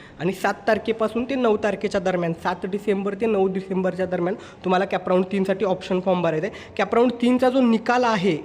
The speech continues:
तो कधी येणार आहे, तर तो येणार आहे बारा डिसेंबर दोन हजार चोवीस रोजी. बारा तारखेला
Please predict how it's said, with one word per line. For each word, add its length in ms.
तो 80
कधी 280
येणार 240
आहे, 180
तर 80
तो 100
येणार 280
आहे 200
बारा 340
डिसेंबर 480
दोन 200
हजार 180
चोवीस 360
रोजी. 200
बारा 340
तारखेला 300